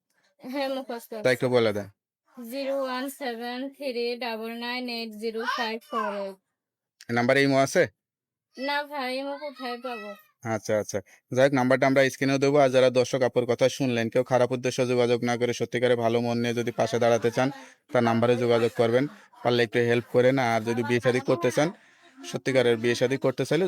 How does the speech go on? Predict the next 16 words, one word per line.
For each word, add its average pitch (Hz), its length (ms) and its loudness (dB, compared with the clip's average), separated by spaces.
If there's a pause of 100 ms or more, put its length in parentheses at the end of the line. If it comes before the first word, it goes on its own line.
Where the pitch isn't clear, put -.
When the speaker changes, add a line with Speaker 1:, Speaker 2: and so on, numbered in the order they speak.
Speaker 2:
যোগাযোগ 107 320 0
করেন। 107 180 -4 (220)
আর 120 120 0
কিছু 135 180 -2
বলতে 165 220 2
চান? 147 120 -2 (340)
Speaker 1:
হ্যাঁ 262 240 -6
ভাই, 269 140 -4 (140)
বলতে 254 340 -6
চাই, 269 140 -2 (120)
আমার 247 260 -8
যে 262 80 0 (160)
সমস্যাটা 240 600 -10
আছে 226 140 -12 (120)
ভাই, 240 220 -6
আপনাদের 226 340 -12